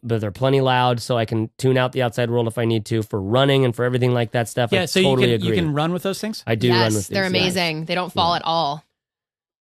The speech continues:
Speaker 2: Oh, that's cool.
Speaker 1: Yeah, they're great. I actually recent got, recently got the Bose in-ear, uh, the, the Bluetooth ones, the SoundSport Bluetooth ones, and those are pretty great too.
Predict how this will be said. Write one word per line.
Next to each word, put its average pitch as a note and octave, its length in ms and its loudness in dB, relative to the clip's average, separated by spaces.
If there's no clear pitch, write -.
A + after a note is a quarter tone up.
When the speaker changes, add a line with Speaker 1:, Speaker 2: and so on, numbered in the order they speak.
Speaker 2:
Oh, C3+ 120 -8
that's F3 180 -8
cool. A#2 320 -10
Speaker 1:
Yeah, A#2 140 2
they're A2+ 140 0
great. A2+ 380 0
I C3+ 120 4
actually D#3 240 2
recent D3+ 260 4
got, C#3+ 220 2
recently C#3+ 260 2
got B2+ 140 0
the B2 40 -8
Bose B2+ 320 2
in-ear, B2 520 4
uh, A2 160 0
the, A2 220 -4
the A2+ 100 -2
Bluetooth C#3 480 0
ones, E3 320 2
the C#3+ 100 -4
SoundSport B2+ 540 -2
Bluetooth C#3+ 400 0
ones, F3 300 2
and C3+ 100 2
those E3+ 100 2
are E3 60 -8
pretty F3 160 2
great D3 240 0
too. C3 300 2